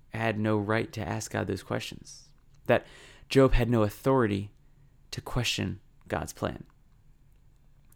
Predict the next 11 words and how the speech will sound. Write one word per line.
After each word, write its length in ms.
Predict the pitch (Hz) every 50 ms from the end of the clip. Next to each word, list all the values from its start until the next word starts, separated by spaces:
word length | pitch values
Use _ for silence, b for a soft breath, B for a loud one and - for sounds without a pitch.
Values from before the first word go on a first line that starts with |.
| - -
And 300 | 117 117 110 110 107 - - - - - - - -
in 100 | 131 127
the 80 | 120
same 280 | 107 - 143 139 127 120
way, 300 | 117 127 127 123 117 b b b b b b b b b b -
God, 420 | 127 117 113 113 113 117 - - - -
<laughs> 80 | - -
he, 260 | - - - 123 110 B B B B B B B B
he 140 | - 120 113
tells 400 | - - 131 135 143 143 139 -
Habakkuk, 580 | 127 104 104 101 98 - 107 104 - - -